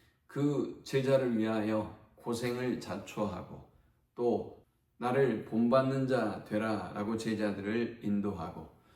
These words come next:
또 열심히 복음을 가르치는 주의 백성들이 될 수 있기를 축원합니다. 하나님 감사합니다. 귀한 말씀을 통하여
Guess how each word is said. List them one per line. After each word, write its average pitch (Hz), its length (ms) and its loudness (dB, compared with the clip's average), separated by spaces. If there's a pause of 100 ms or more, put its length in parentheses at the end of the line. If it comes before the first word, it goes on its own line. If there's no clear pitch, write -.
(120)
또 104 160 -2
열심히 117 560 0
복음을 117 480 0
가르치는 104 720 -2 (340)
주의 131 240 -2
백성들이 120 540 2
될 101 160 0
수 101 180 -4
있기를 104 560 -2
축원합니다. 92 1040 -6 (240)
하나님 127 460 -2
감사합니다. 107 1200 0
귀한 110 200 0
말씀을 113 600 -2
통하여 107 500 -2